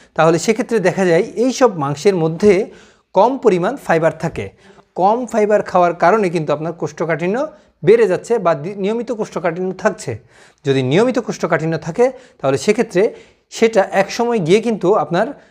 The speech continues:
পাইলসে রূপ ধারণ করতে পারে। তাই অবশ্যই নিয়মিত রেড মিট খাওয়া পরিহার করুন। দুই, তেলে ভাজা খাবার।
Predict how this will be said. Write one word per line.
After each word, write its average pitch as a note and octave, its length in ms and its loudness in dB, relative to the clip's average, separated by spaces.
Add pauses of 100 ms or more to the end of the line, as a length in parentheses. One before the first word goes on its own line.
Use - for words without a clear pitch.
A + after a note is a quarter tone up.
(180)
পাইলসে G#3+ 480 2 (240)
রূপ F#3+ 140 6
ধারণ E3 260 -2
করতে C#3+ 260 -6
পারে। A#2 240 -6
তাই C3+ 180 -4
অবশ্যই F#3 480 2 (360)
নিয়মিত A3 440 2 (460)
রেড F#3+ 200 4
মিট G#3+ 200 -2
খাওয়া G#3+ 300 2
পরিহার F#3+ 440 2
করুন। F#3 340 0 (240)
দুই, A3+ 240 0
তেলে A3 340 4
ভাজা F3+ 360 0
খাবার। F3 540 -2